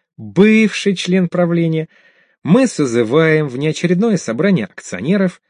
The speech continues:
и тебя переизбирают в связи с утратой акций. Конечно, учредительный взнос ты получишь обратно. Целых двести тысяч».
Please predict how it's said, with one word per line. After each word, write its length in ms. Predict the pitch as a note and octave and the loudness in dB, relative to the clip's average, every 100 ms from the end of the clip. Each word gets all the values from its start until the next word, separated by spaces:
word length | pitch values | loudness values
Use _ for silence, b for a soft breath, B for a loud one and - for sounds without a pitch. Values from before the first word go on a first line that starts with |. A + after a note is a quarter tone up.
| _ _ | _ _
и 140 | - C4 | -6 -6
тебя 360 | - D3 A#3 | -4 0 0
переизбирают 840 | A#3 D#3 C#3+ G2+ G2+ G#2+ F3 F#3+ E3+ | 0 0 -2 -4 -4 0 4 4 2
в 80 | - | -4
связи 460 | - G#2+ F#2+ D#3 | -10 -6 -4 -4
с 120 | A#3 A2+ | -4 -8
утратой 440 | - C#3+ D#3+ C#3 | -4 -4 -2 -6
акций. 440 | - C3 - C3+ B2+ _ _ _ _ _ _ _ | -6 -8 -8 -12 -12 _ _ _ _ _ _ _
Конечно, 840 | C3 E3 A#3 G3 F3+ A#2+ A2+ G#2+ G2 | 0 2 2 0 0 0 -4 -6 -6
учредительный 680 | - C3+ D#3+ G#3 C#3 A#2+ | -4 -2 -2 -2 -4 -6
взнос 340 | G2 A2+ G3+ - | -4 -2 -2 0
ты 120 | E3+ | -2
получишь 400 | A2 D3 D#3+ - | -2 -4 -4 -8
обратно. 380 | F#2 A#2+ C3 A#2+ _ _ _ - | -4 -4 -4 -12 _ _ _ -8
Целых 560 | - E3 G3+ G3 - - | 2 4 4 2 -4 -18
двести 560 | G#2+ E2 C#3+ - - | -14 -4 -2 -2 -8
тысяч». 460 | - - - - | -10 -12 -16 -18